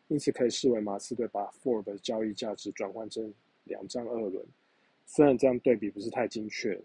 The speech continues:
但是看暴龙，暴龙队受保护首轮，如果在两年都没有兑现的话，会变成两张二轮的情况来看，马刺G MBrian Wright 基本上是把 Forbes 交易价值换成了一张首轮。因此总结以上，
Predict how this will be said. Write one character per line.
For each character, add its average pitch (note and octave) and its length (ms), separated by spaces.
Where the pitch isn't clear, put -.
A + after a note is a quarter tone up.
但 B2+ 100
是 B2+ 100
看 B2 220
暴 B2 180
龙， G2+ 240
暴 B2+ 140
龙 G#2+ 180
队 A#2+ 140
受 A2+ 240
保 G2 220
护 A2+ 180
首 F#2+ 320
轮， G2 220
如 A2 120
果 A#2+ 120
在 B2 160
两 G2+ 200
年 G2 160
都 A2+ 120
没 A2+ 120
有 G2+ 120
兑 A2+ 180
现 G#2+ 200
的 F#2+ 120
话， G#2+ 120
会 G#2+ 180
变 A2 180
成 G2+ 180
两 F#2+ 200
张 A2 180
二 C3 140
轮 F#2+ 160
的 F#2+ 60
情 G2 240
况 G#2+ 180
来 F#2 140
看， G#2 260
马 G#2+ 220
刺 C3+ 200
G B2 220
MBrian A2 540
Wright A2 360
基 - 140
本 A2+ 160
上 A#2 180
是 A2 120
把 G2+ 180
Forbes A2 480
交 G#2+ 240
易 G#2+ 100
价 G#2 220
值 - 300
换 A2 180
成 G2+ 160
了 F#2+ 100
一 G2+ 60
张 G2 240
首 - 320
轮。 - 100
因 E3+ 120
此 C#3+ 160
总 G#2 240
结 G#2 240
以 F#2+ 60
上， G2+ 260